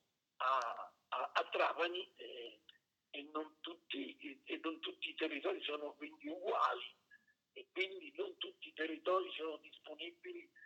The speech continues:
per i diversi frutti che vengono dall'agricoltura e che alimentano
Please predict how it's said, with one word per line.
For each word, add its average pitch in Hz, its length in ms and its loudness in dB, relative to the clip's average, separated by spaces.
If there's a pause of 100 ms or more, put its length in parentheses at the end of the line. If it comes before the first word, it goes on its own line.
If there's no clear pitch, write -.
(260)
per 156 200 -2
i - 120 -12
diversi 180 640 0
frutti - 720 -12 (280)
che 135 160 -6
vengono 160 340 2
dall'agricoltura 147 920 0
e - 100 -8
che - 120 -6
alimentano 160 720 -2